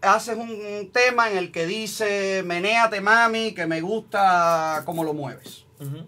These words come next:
Speaker 1: Por ejemplo, eso puede ser considerado sexismo,
Speaker 2: Ujú.
Speaker 1: ¿verdad? Que, a-, que habla contra la mujer, que utiliza a la mujer como un
Speaker 2: Ujú.
Speaker 1: objeto, pra, pra, pra, pra, pra, pra, pra, pra, pra.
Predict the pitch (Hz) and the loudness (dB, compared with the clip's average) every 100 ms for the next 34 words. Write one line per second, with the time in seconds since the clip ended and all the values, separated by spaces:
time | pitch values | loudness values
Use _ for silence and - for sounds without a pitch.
0 | _ 147 151 135 - 139 214 214 214 214 | _ -8 -6 -10 -12 -8 -4 0 0 -2
1 | 196 214 196 214 247 240 160 - 160 131 | -6 -6 0 2 2 -2 -10 -10 -12 -12
2 | 113 - _ _ _ - 127 131 139 143 | -18 -20 _ _ _ -20 -16 -16 -10 0
3 | 214 320 - - _ _ _ - 147 139 | 0 0 -8 -20 _ _ _ -4 -2 -2
4 | 135 147 147 151 165 160 160 156 165 175 | -2 -2 2 2 0 -4 -6 -2 -2 -2
5 | 202 208 196 165 147 147 170 151 147 156 | -2 -4 -6 -10 -10 -10 -8 -8 -8 -8
6 | 156 151 147 160 165 226 226 214 208 185 | -8 -6 -4 -4 -4 0 0 0 -4 -8
7 | 135 135 135 139 143 131 120 120 117 104 | -8 -8 -10 -10 -10 -10 -12 -14 -16 -18
8 | 95 | -20